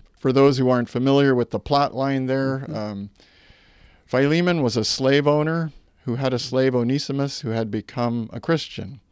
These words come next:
Speaker 1: And Onesimus had run away to the Apostle Paul. The Apostle Paul was in prison. And Paul writes a letter back to Onesimus's owner, Philemon,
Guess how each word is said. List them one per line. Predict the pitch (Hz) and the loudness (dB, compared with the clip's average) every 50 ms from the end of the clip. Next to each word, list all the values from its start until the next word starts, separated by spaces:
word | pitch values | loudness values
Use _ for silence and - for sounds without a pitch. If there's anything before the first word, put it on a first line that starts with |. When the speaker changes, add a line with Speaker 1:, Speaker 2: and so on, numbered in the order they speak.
| _ _ _ _ - | _ _ _ _ -4
Speaker 1:
And | 120 117 | -2 0
Onesimus | 117 123 143 156 - 156 139 131 120 - - | 0 0 0 0 0 0 0 0 0 0 -2
had | 151 117 117 110 104 | 0 0 0 2 2
run | 120 131 131 | 2 2 2
away | 123 117 127 127 120 113 110 110 120 120 - _ _ _ _ | 2 2 2 2 2 2 0 -2 -2 -4 -8 _ _ _ _
to | - 135 | -6 -4
the | 117 117 | -2 -2
Apostle | 113 - - 127 117 113 - 113 101 | -4 -2 0 -2 -2 0 -2 -6 -8
Paul. | - - - 123 110 107 110 | -6 -2 0 2 2 2 2
The | 110 113 | 0 -2
Apostle | 104 - 117 110 110 110 - 107 | -4 -4 -4 -6 -6 -6 -8 -10
Paul | 101 - 117 113 117 113 | -6 -4 -2 -2 0 0
was | 113 104 107 | -2 -2 -4
in | 101 98 | -6 -6
prison. | - - 156 143 123 104 95 95 98 98 - _ _ _ _ _ - | -4 -2 -2 0 0 0 -2 -4 -6 -10 -14 _ _ _ _ _ -2
And | 120 120 120 117 117 117 110 107 - _ _ _ _ _ _ | 0 2 2 2 0 -2 -4 -6 -12 _ _ _ _ _ _
Paul | - - 147 156 156 143 | -2 2 4 4 4 4
writes | 131 135 143 165 165 - - | 4 2 2 2 0 -2 -4
a | 135 | 0
letter | 131 135 139 131 127 127 120 | 2 2 4 4 4 2 0
back | 104 113 120 127 143 143 - - | 0 0 0 0 0 -2 -4 -6
to | - 127 120 117 | -4 -2 0 0
Onesimus's | 113 113 117 127 - - 123 113 110 104 - - 107 92 107 | 0 0 -2 -4 -4 -4 -6 -6 -6 -6 -8 -8 -6 -4 -2
owner, | 117 123 117 107 98 101 92 | -2 -2 -2 -4 -6 -8 -8
Philemon, | - - 107 113 113 135 143 127 98 85 80 92 98 | -6 -4 -4 -2 0 0 -2 -2 -4 -6 -10 -14 -18